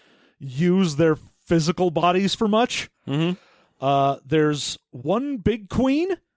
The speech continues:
Speaker 1: If they want to populate a new planet, they send, like, a subsidiary <laughs> queen out there.
Speaker 2: There's one big queen. They call her Divine.
Speaker 1: <laughs> Uh, all the subsidiary queens are in charge of whatever, unless there's some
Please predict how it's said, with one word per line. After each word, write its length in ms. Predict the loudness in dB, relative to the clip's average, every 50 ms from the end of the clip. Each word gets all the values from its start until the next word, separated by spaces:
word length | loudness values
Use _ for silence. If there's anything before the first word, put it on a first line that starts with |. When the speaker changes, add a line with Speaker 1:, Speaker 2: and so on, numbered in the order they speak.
| _ _ _ _ _ -8
Speaker 1:
If 120 | -8 -4 0
they 140 | 2 2
want 280 | 2 2 2 0 -2 -2
to 120 | -2 -4 -4
populate 640 | -2 -2 -2 -2 -2 0 0 2 2 2 2 0 0
a 80 | -2 -2
new 180 | 0 0 0 0
planet, 440 | 0 0 0 0 0 0 -2 -2
they 120 | -2 -4 -2
send, 400 | -2 -2 0 0 0 0 0 -2
like, 320 | -2 -2 -2 -4 -6 -10 _ _ _ _ _ _ _ -6
a 100 | -4 -4
subsidiary 920 | -2 0 -2 -2 -2 -2 -4 -4 -2 0 0 0 2 2 0 2 0 0 -2
<laughs> 60 | -2
queen 340 | -2 0 0 2 2 0 0
out 260 | 0 -2 -2 -2 -2
there. 340 | 0 0 2 2 0 0 -4 -8 -14 -20 _ _
Speaker 2:
There's 200 | -10 -10 -10 -6
one 220 | -4 -2 -2 -2 0
big 280 | 0 0 0 0 -2
queen. 280 | -4 -4 -4 -4 -4 -6
They 100 | -10 -6
call 220 | -2 0 0 2
her 140 | 2 0 0
Divine. 500 | 0 -2 -4 -4 -6 -8 -8 -10 -12 -12 -10 -10 -4 -2
Speaker 1:
<laughs> 180 | -2 -2 -2 -2 -2 2 2 2 2 0 -4 _ _ -20 -20 -20 -20 -20 -20 -20 -20 _ _ -6
Uh, 240 | -4 -2 0 -2
all 220 | -2 0 0 -2 0
the 380 | 0 -2 -2 -2 -2 -2 -2
subsidiary 720 | -2 -4 -4 -6 -6 -6 -4 -2 0 0 2 2 2 2 2
queens 540 | 0 -2 -2 0 0 0 0 0 0 2 2
are 160 | 2 2 2
in 60 | 0
charge 320 | -2 0 0 0 0 0 -2
of 120 | -4 -2
whatever, 440 | 0 2 2 2 2 2 2 2 2
unless 340 | 2 0 0 0 -2 -2 0
there's 220 | 0 -2 -2 -2
some 560 | -4 -6 -4 -2 0 0 0 0 0 -2 -6